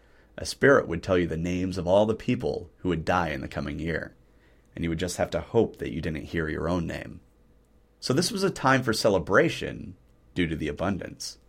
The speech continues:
but it also carried with it some level of fear and trepidation. And as interesting as these traditions are,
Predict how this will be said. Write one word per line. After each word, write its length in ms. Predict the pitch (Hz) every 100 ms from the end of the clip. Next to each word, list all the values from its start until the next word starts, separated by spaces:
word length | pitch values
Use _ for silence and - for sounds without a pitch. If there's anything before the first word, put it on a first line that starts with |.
| _ _ _ _ _ -
but 120 | 113
it 80 | 143
also 240 | 170 143
carried 400 | - - 117 104
with 200 | 104 104
it 260 | 76 - -
some 260 | - 98
level 280 | 98 90 85
of 100 | 80
fear 440 | - 85 87 82
and 120 | 78 80
trepidation. 720 | 78 76 76 76 - - - _ _ _ _ _ _ _ _ _
And 140 | 98 117
as 160 | 113
interesting 480 | 147 - 156 - 120
as 120 | 107
these 220 | 110 107
traditions 520 | - 95 104 - 78 82
are, 540 | 127 107 60 50 -